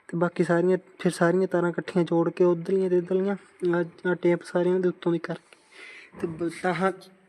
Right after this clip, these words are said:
ਤਾਹਾਂ ਬਿਲਕੁਲ ਤਾਹਾਂ 'ਚ ਪੇ ਦੇਣੀਆਂ, ਕਿਉਂਕਿ ਬਾਕੀ ਜੇ ਆਪਾਂ ਥੱਲੇ ਰੱਖਾਂਗੇ, ਉਵੇਂ ਥੱਲੇ ਕੁਛ ਹੁੰਦਾ ਤਾਂ ਨਹੀਂ। ਫਿਰ ਵੀ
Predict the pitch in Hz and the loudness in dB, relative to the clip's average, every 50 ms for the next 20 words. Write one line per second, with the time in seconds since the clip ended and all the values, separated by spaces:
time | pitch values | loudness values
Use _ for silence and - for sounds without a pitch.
0 | _ _ - 165 165 170 160 160 160 160 160 175 180 - - 185 170 - 180 180 | _ _ -8 -6 -4 -6 -6 -8 -12 -8 -6 -6 -6 -4 -6 -6 -4 -2 -4 -4
1 | 160 - - 156 139 135 143 139 139 143 135 - - - - - 170 160 - 170 | -4 -4 -4 -2 -2 -2 -4 -8 -8 -8 -10 -10 -12 -14 -10 -8 -8 -6 -6 -8
2 | 165 170 _ _ - - - - - - - - - - - - - - _ _ | -10 -10 _ _ -20 -20 -20 -20 -20 -20 -20 -18 -18 -20 -20 -20 -20 -20 _ _
3 | _ _ _ _ _ - - - - - - 151 151 160 151 - - - 185 175 | _ _ _ _ _ -20 -4 -2 2 4 4 4 4 2 2 0 -2 -6 -8 -6
4 | 156 165 175 165 - - 175 165 - - 160 165 165 165 165 165 - - 170 165 | -2 -2 -2 -2 0 0 -2 -2 -2 -2 0 0 0 0 -2 -4 -4 -4 -2 -2
5 | 170 156 - - - - - _ _ _ - - - - - - - - _ _ | -2 -4 -6 -10 -16 -20 -20 _ _ _ -20 -20 -20 -20 -20 -20 -20 -20 _ _
6 | - 202 196 196 190 - - 185 185 190 190 - 190 165 - 175 165 165 180 185 | -2 -2 -2 -2 -4 -4 -2 0 0 0 0 -2 -4 -4 -4 -4 -2 -2 -2 -2
7 | - 202 185 190 180 - - 180 180 175 175 196 180 | -2 -4 -4 -4 -6 -2 -2 -2 -2 -2 -4 -6 -6